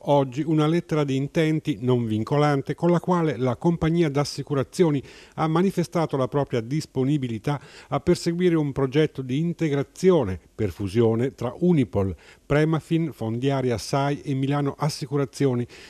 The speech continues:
il primo passo verso la creazione di un maxi polo assicurativo che diventerà il secondo in Italia subito alle spalle di Generali. La compagnia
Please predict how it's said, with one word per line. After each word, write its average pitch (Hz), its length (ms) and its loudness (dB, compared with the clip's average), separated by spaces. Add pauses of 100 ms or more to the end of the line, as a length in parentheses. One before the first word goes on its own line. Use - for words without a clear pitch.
(120)
il 123 140 -4
primo 180 240 2
passo 160 420 0
verso 135 320 -2
la 120 140 0
creazione 156 680 0
di 95 80 -6
un 107 100 -2
maxi 123 460 -6
polo 131 340 -2
assicurativo 143 880 -2 (300)
che 165 160 0
diventerà 160 520 0
il 151 120 -2
secondo 151 580 -2
in 160 140 0
Italia 143 400 0
subito 147 560 -4
alle 131 200 0
spalle 135 460 -4
di 117 200 -6
Generali. 120 600 -2 (340)
La 135 180 0
compagnia 170 460 2